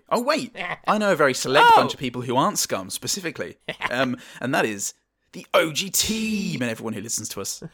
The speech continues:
Speaker 1: <laughs> Yeah, all of them. You're all in the team,
Speaker 2: Yeah.
Speaker 1: whether you like it or not.
Speaker 2: Yeah, sorry, them's O G T laws.
Speaker 1: <laughs> We are sorry.
Speaker 2: Oh, God, we're sorry.
Speaker 1: We didn't make up this rule. We just enforce it.
Speaker 2: 'Cause it benefits us.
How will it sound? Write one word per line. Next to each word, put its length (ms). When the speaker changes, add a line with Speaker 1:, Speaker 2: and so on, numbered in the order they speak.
Speaker 1:
<laughs> 280
Yeah, 180
all 140
of 80
them. 80
You're 120
all 200
in 120
the 60
team, 240
Speaker 2:
Yeah. 100
Speaker 1:
whether 140
you 80
like 180
it 20
or 100
not. 180
Speaker 2:
Yeah, 220
sorry, 480
them's 240
O 120
G 160
T 200
laws. 360
Speaker 1:
<laughs> 680
We 100
are 160
sorry. 440
Speaker 2:
Oh, 80
God, 300
we're 80
sorry. 380
Speaker 1:
We 80
didn't 140
make 180
up 100
this 160
rule. 200
We 80
just 160
enforce 500
it. 200
Speaker 2:
'Cause 120
it 80
benefits 400
us. 240